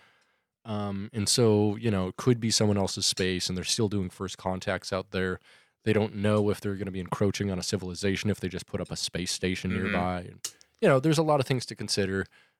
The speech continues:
Speaker 1: They could be, you know, like, uh, for instance, if, uh, there was a planet in our solar system, say, that, you know, they needed, they wanted to put, like, a fucking subspace relay by,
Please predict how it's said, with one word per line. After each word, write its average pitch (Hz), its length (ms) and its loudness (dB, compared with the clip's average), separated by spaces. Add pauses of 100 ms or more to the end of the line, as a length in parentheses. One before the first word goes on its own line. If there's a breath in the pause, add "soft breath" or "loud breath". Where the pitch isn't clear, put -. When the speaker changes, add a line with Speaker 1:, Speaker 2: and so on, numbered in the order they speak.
(100)
Speaker 1:
They 117 100 -2
could 117 280 0
be, 110 420 0
you 117 80 2
know, 95 180 2
like, 92 320 -2 (600 soft breath)
uh, 98 360 2 (540)
for 143 180 2
instance, 98 480 -6
if, - 400 -4
uh, 98 400 -2
there 120 200 2
was 117 420 2
a - 60 -10
planet 110 560 0 (480)
in 104 160 -4
our 104 240 0
solar 87 340 -6
system, - 560 -10 (100)
say, 85 360 -4 (1080)
that, 98 240 -2 (260)
you 107 100 -8
know, 87 300 -8
they 95 140 -2
needed, 95 460 -10
they 101 140 -2
wanted 104 320 0
to - 80 -10
put, - 240 -8
like, 90 300 -10 (560 soft breath)
a 104 80 -8
fucking 101 300 -2
subspace - 1000 -2
relay 101 520 0
by, 87 420 -6